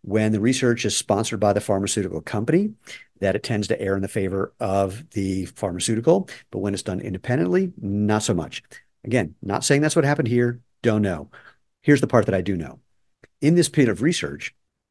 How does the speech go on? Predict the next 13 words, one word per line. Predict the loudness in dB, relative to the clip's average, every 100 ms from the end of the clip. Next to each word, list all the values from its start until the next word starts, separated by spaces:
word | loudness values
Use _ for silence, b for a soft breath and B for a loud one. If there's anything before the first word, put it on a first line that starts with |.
| -6
that | -4 2
really | 6 6
kicked | 6 -2 0 2 4
off | 2 2 -2
the | 0
whole | 4 4 4 2 b -10
maximalist | -2 0 2 0 2 2 2 -4 -10
super | -6 -4 0 -2
shoe, | 2 4 4 4
hyper | 2 0 0
cushion | -2 -2 -2
shoe | -2 0
movement, | 0 0 0 -2 -4